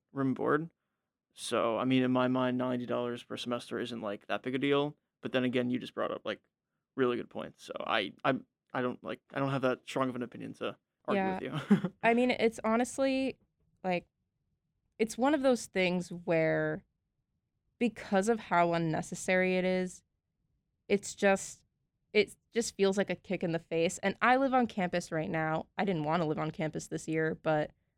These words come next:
Speaker 2: I was kind of forced to if I wanted to attend on-ground classes. Um, but I will be commuting next year, and with my financial situation, when it comes to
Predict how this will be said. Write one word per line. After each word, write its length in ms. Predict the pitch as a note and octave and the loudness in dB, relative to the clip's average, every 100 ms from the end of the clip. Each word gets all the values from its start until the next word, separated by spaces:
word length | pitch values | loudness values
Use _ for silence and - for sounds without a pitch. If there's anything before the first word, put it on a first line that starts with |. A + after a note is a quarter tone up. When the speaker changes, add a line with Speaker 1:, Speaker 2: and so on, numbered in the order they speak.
| - | -2
Speaker 2:
I 80 | E3 | 0
was 120 | D#3+ | 0
kind 180 | F3 D#3 | -2 -2
of 80 | |
forced 380 | - D#3+ D#3+ - | -2 -4 -4 -4
to 160 | E3 D#3 | -4 -4
if 120 | D#3 | -2
I 80 | D3+ | -2
wanted 260 | D3+ D3 | 0 -2
to 100 | - | -4
attend 480 | - - D3+ D3 D3+ _ _ _ _ _ _ | -8 -4 -4 -4 -8 _ _ _ _ _ _
on-ground 380 | E3 D#3 D#3 D#3 | -2 0 -4 -4
classes. 720 | - F#3+ F#3 - C4 - - - _ _ _ _ _ | 2 2 2 0 -2 -2 -8 -14 _ _ _ _ _
Um, 420 | F3+ E3 D#3 E3 - | 0 2 2 -2 2
but 80 | G3+ | 4
I 60 | |
will 180 | A3 D4+ | 6 6
be 100 | C4+ | 4
commuting 360 | A3 G3+ F3 E3 | 2 2 4 4
next 320 | D#3+ - - | 2 -2 -2
year, 320 | F3 D#3+ D#3+ | 2 2 0
and 340 | - E3+ E3 D#3+ - | 0 0 0 -4 -4
with 180 | F3+ E3+ | -4 2
my 220 | F#3 G#3 | 4 4
financial 500 | G#3 G#3 F#3+ F#3 G#3 | 4 0 2 0 -4
situation, 880 | G#3 G3+ G#3 G3+ G#3 G#3 G#3 G3+ G3+ | -6 -4 0 2 2 -2 0 -2 -2
when 200 | F3 E3+ | -2 -2
it 100 | - | -2
comes 300 | F#3 E3 - | -4 -4 -6
to 440 | - D#3+ D3+ D3 | -6 -2 -2 -4